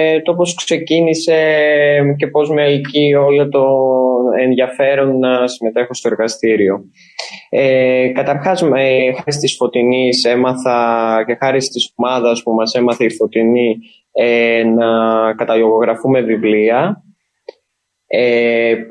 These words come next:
να μιλάμε για τα βιβλία, να συζητάμε για τα βιβλία και να μαθαίνουμε τις κατηγορίες των βιβλίων και πώς τα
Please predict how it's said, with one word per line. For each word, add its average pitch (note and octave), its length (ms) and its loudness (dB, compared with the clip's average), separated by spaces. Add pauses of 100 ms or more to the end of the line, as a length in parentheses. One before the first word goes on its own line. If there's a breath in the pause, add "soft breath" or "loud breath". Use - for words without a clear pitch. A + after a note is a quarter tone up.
να A2+ 640 0
μιλάμε C3+ 460 0
για A#2+ 140 0
τα A2+ 80 -2
βιβλία, A2+ 520 0
να B2 260 0
συζητάμε A#2+ 560 -2
για A#2+ 120 0
τα A#2 80 -2
βιβλία A#2+ 360 0
και B2 100 -2
να A#2+ 100 2
μαθαίνουμε A#2+ 440 0
τις B2+ 140 -8
κατηγορίες A#2 600 0
των A2+ 200 0
βιβλίων A2+ 480 0
και A2 120 -2
πώς B2 240 -2
τα A#2 380 0